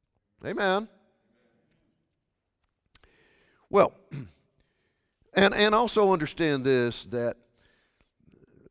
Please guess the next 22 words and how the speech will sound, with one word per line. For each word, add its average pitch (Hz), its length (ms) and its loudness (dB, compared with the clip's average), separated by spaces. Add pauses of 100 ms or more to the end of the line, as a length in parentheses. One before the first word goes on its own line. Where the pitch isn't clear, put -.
(380)
some 208 280 0
people 156 260 0
don't 143 340 0
want 156 520 -4
to 143 120 -12
walk 120 680 -2
over 120 300 -6
the 95 100 -18
bridge 98 920 -8 (1600)
of 135 220 4
love 131 360 4
and 107 160 -12
forgiveness. 110 840 -8 (100)
They 135 240 -4
just 147 240 -10
want 147 220 -8
to 117 60 -10
show 135 340 -4
up 131 220 -2
and 117 140 -10
demand 120 540 -6
that 113 180 -6